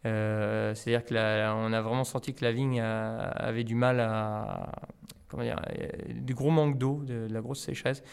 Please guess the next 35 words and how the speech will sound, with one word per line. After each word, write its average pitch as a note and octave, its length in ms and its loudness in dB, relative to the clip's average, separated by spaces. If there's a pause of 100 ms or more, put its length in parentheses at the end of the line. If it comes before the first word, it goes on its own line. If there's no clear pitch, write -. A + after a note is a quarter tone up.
(220)
Et A#2 100 2
par A#2 140 2
rapport A#2+ 300 4
à B2 60 4
nos B2 100 2
voisins, A#2+ 320 2
euh, G#2+ 760 0 (760)
vignerons, A#2+ 560 2 (440)
euh, A2 160 4
nos A2+ 140 4
vignes B2 240 2
produisaient A#2 340 0
moins A#2 180 2
que - 80 -6
les A#2 80 2
leurs. G#2 180 -2 (160)
Pourtant, C3+ 320 2
on B2 40 2
travaillait, A#2+ 500 4
euh, A2+ 640 2
tout - 200 -8
aussi B2+ 200 -2
bien, D3 300 4
mais, A#2 260 4
euh, A2 400 2 (400)
là, A#2 100 6
c'était B2 300 0
le, A#2 260 2
le A2+ 300 0
fait C3+ 240 2
de, A#2+ 320 -2 (280)
de A#2+ 160 -4
laisser B2 280 2
de A#2+ 100 2
l'herbe. A#2 220 0